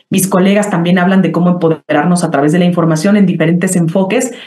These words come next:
pero creo que la alineación de este foro en este año nos quedó muy bien y en esta ocasión, insisto, vamos a participar con especialistas del sector salud, eh, para poder hablar de la importancia del acceso a nuestros datos personales a partir de este instrumento médico legal que es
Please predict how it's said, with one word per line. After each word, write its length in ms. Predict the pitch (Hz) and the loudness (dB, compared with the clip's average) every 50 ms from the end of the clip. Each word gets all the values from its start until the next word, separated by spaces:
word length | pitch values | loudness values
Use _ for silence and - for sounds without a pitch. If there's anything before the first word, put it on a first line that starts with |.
| - - - - - - | -20 -20 -20 -18 -10 -4
pero 500 | - 208 202 208 208 208 202 202 202 202 - | -2 0 2 2 4 4 4 4 2 2 2
creo 120 | 233 240 | 0 0
que 80 | 240 262 | 0 0
la 100 | 254 214 | 0 2
alineación 540 | 196 190 190 185 180 180 - 214 214 208 | 2 2 2 2 2 2 2 2 2 2
de 140 | 196 208 208 | 2 2 0
este 320 | 208 208 - 220 208 196 175 | 0 0 0 0 0 0 -2
foro 340 | 185 - - 202 196 196 | -4 -4 -2 0 2 2
en 100 | 202 202 | 2 2
este 180 | 196 190 - 208 | 0 0 -2 -2
año 160 | 185 190 196 | -2 0 0
nos 140 | 190 170 - | 0 -2 -2
quedó 220 | - 175 196 208 | 0 0 2 4
muy 140 | 202 214 214 | 4 4 4
bien 280 | 196 202 247 311 - - - - - - _ _ - | 4 2 2 0 -2 -4 -6 -12 -20 -20 _ _ 0
y 640 | 208 202 196 202 196 196 196 196 196 196 - - - | 2 4 4 6 6 6 6 4 4 2 2 0 0
en 140 | 180 190 202 | 0 2 2
esta 180 | 208 208 214 | 2 2 0
ocasión, 360 | 214 - 180 175 208 202 208 | 0 0 -2 0 0 2 2
insisto, 440 | 202 185 - 214 202 208 220 220 214 | 2 2 0 -2 -4 -2 0 0 0
vamos 320 | 196 196 190 196 190 - 208 | 0 2 2 2 2 0 0
a 180 | 170 156 - | 0 0 0
participar 580 | - 175 175 175 180 165 180 - - 180 180 - | -2 -2 -4 -4 -4 -4 -4 -2 -2 -2 -2 0
con 200 | 196 185 175 165 | 0 0 0 0
especialistas 800 | 160 156 - - - 175 - - 175 180 196 196 - - 196 175 | 0 -2 -4 -4 -4 -2 0 0 2 2 2 2 0 0 -2 0
del 140 | 165 156 156 | 0 0 0
sector 340 | - 156 - - 196 185 | -2 -4 -4 -2 -2 -2
salud, 460 | - - 196 208 233 262 269 - - - - - - - - - | 0 0 0 2 2 0 0 -2 -6 -8 -14 -20 -20 -20 -16 -8
eh, 520 | - 147 160 160 160 165 165 165 156 151 - - | -2 0 2 2 4 4 2 2 0 0 -2 -2
para 260 | 180 175 170 170 170 | -2 0 0 0 0
poder 220 | 185 190 202 214 | 0 2 2 2
hablar 320 | 208 202 208 196 196 196 196 | 2 2 2 2 2 0 0
de 80 | 202 | 0
la 80 | 190 175 | 0 0
importancia 560 | 175 170 165 165 165 160 - 180 180 180 190 | 0 -2 -2 -2 -2 -2 0 -2 0 0 2
del 140 | 175 160 156 | 2 2 0
acceso 300 | 151 151 - 180 185 190 | 0 -2 -2 -2 0 0
a 20 | |
nuestros 320 | 185 175 160 - 165 160 156 | 0 0 0 0 0 0 0
datos 300 | 175 170 - 190 - - | 0 0 -2 -2 -4 -2
personales 580 | - 170 160 - 170 175 170 165 190 196 190 | -2 -4 -2 -2 -2 0 0 0 0 0 0
a 80 | 185 - | -2 -2
partir 300 | 170 160 160 - 202 190 | -2 -2 0 0 0 2
de 60 | 196 | 2
este 140 | 190 190 220 | 0 2 2
instrumento 540 | 208 202 - 185 170 170 175 175 180 185 196 | 0 2 2 0 0 2 2 2 2 2 2
médico 400 | 190 185 180 190 190 185 - 165 | 2 2 2 2 0 0 0 0
legal 320 | 156 151 151 160 170 175 175 | 2 2 2 2 0 0 -2
que 120 | 185 180 | -2 -2
es 160 | 185 180 - | -2 -2 -4